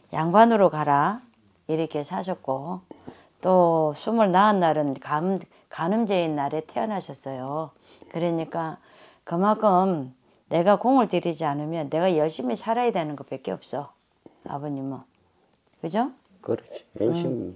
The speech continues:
Speaker 2: 살아요.
Speaker 1: 근데 이제 성품도, 성격도 조금 많이 늘어지-,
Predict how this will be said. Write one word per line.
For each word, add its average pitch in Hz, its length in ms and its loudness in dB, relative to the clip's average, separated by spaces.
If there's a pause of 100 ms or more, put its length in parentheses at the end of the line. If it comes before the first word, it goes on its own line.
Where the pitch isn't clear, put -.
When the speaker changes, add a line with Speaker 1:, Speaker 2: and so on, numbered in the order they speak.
Speaker 2:
살아요. 117 340 -16 (800)
Speaker 1:
근데 185 220 2
이제 147 180 2
성품도, 208 920 6 (260)
성격도 226 460 -2
조금 196 340 0
많이 180 540 0
늘어지-, 170 420 -2